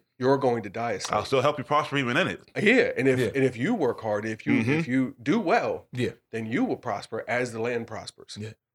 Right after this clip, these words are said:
Speaker 1: But hold on, 'cause I
Speaker 2: Mm-hmm.
Speaker 1: know, I know the end result of what
Speaker 3: Yeah.
Speaker 1: I'm doing this for.
Speaker 3: Yeah,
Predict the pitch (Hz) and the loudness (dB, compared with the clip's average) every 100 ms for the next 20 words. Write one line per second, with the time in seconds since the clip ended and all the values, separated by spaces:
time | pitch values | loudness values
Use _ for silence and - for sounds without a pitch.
0 | _ _ _ - 104 113 117 123 110 - | _ _ _ -14 -6 -4 -2 -2 -4 -6
1 | 123 107 95 127 147 156 - 117 123 135 | -4 0 4 4 4 2 0 -2 2 2
2 | 143 131 110 117 127 131 135 127 113 127 | 2 0 -4 -8 -6 -2 0 0 2 2
3 | 131 107 113 127 110 127 131 104 - 87 | 2 -2 0 0 2 0 0 -2 -10 -14
4 | - 131 135 | -10 0 0